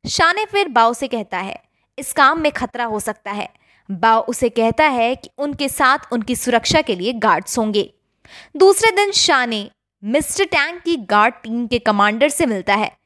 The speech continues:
यहाँ एक लड़की उसकी फोटो खींच रही होती है।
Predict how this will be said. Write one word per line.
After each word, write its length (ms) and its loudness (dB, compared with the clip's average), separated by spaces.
यहाँ 360 0
एक 180 -2
लड़की 680 -2
उसकी 260 -2
फोटो 400 2
खींच 320 0
रही 180 4
होती 360 4
है। 160 -2